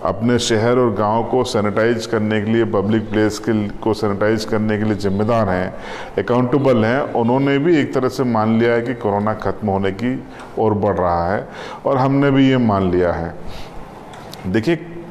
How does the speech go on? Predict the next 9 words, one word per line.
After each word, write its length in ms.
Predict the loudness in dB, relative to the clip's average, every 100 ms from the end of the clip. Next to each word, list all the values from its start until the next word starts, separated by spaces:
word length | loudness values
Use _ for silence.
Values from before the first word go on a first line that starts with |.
| -4
स्कूल 400 | -4 0 2 4
खुलने 400 | 4 2 2 2
का 140 | 2 0
सत्र 480 | 0 0 0 2 0
नज़-, 220 | -2 0
नज़दीक 380 | -2 0 0 2
आ 80 | 2
रहा 240 | 2 0
है, 220 | 0 -4